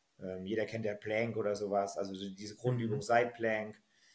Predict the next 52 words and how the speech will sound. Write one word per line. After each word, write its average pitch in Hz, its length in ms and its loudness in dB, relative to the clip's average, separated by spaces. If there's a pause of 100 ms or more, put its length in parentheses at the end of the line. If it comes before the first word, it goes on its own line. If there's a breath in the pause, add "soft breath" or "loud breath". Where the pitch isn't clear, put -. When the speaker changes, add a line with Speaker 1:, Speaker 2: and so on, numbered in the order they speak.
(240)
Speaker 1:
Das 117 160 4
sind 123 100 4
alles 117 280 6
Sachen, 127 420 4
wenn 120 120 2
man 120 100 0
sich 113 160 -2
da 131 240 10
so 127 120 2
ein 120 60 -2
bisschen 120 240 0
fit 143 240 2
macht, 131 320 2
das 104 120 0
ist - 60 2
schon 120 220 -2
sehr 117 180 4
gut. 156 220 4
Und 123 100 0
wenn 123 100 2
man 127 100 4
dann 131 140 4
noch 131 260 4
zwei, 131 200 6
dreimal 127 240 4
die 123 100 4
Woche 123 480 6
regelmäßig 120 420 2
läuft, 123 440 8 (560)
ist 113 160 2
man 131 140 2
schon 131 220 2
für - 140 2
einen 117 100 0
normalen 156 460 6
High 160 160 4
Rocks, 151 340 6
für 113 200 -6
so 104 140 -4
eine, 98 360 -2
ähm, 87 320 -8 (120)
Open-Kategorie 127 1080 0
mit 101 140 -8
den 95 120 -8
leichteren 117 420 4
Gewichten 107 360 -4
ist 95 100 -16
man 85 140 -20
schon 87 140 -20
ganz 85 200 -10
gut - 120 -20
vorbereitet. 82 420 -6